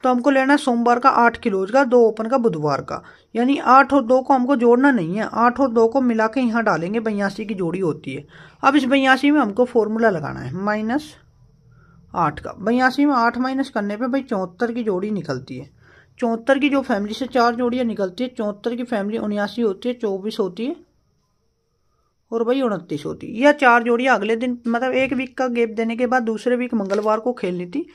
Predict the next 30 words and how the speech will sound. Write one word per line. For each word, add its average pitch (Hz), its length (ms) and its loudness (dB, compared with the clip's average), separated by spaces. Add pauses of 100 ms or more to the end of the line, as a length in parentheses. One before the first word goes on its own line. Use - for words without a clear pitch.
(360)
जो 247 200 2
दूसरे 269 380 0
वीक 285 200 0
मंगलवार 247 480 0
को 247 120 -2
बयालीस 214 420 -2
की 226 120 -8
जोड़ी 196 260 -4
ये 240 120 4
खुली, 147 300 -10 (720)
जो 233 360 4
चौहत्तर 233 460 -2
की 262 140 -2
हाफ 226 300 0
फैमिली 226 260 -2
चौबीस 214 400 -4
होती 214 180 -4
है, 233 80 -6
जिसकी 202 300 -8
पलट 196 260 -4
से 220 160 -2
इस 214 160 -8
ट्रिक 196 160 -8
की 233 100 -6
पैस-, 180 320 -4
पहली 202 340 -4
पासिंग 151 340 -4
हुई। 139 160 -8
ठीक 226 160 -6
है, 311 100 0